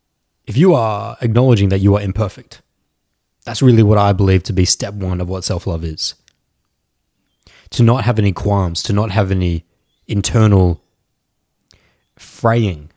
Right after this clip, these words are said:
as to who you are as a human being, which is why I posed that question before of, "Who are you?" Self-love is to know who you are. Self-love is to realize that who you are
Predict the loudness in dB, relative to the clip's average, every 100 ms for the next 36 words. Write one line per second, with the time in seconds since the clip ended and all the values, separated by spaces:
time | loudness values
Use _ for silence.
0 | _ _ _ _ _ _ _ _ -8 -4
1 | -4 -2 -2 -2 -2 0 0 -2 -4 -2
2 | -2 0 0 0 -2 -6 -8 -8 -6 -4
3 | -4 -2 0 0 -2 -8 -8 -8 -10 -12
4 | -4 -2 -2 -4 -6 -10 _ _ _ -4
5 | -4 -10 -20 _ _ _ _ _ _ _
6 | _ _ _ _ _ _ -8 -6 -6 0
7 | 2 4 2 0 -2 0 0 0 -2 -4
8 | -6 -10 -18 _ _ _ _ _ _ _
9 | _ _ _ _ _ _ _ _ _ _
10 | _ _ _ _ _ -8 -6 -4 -6 -6
11 | -8 -12 _ _ _ _ _ _ _ _
12 | -8 -6 -2 0 0 -2 -4 -6 -4 -4
13 | -2 -4 -6 -10 -20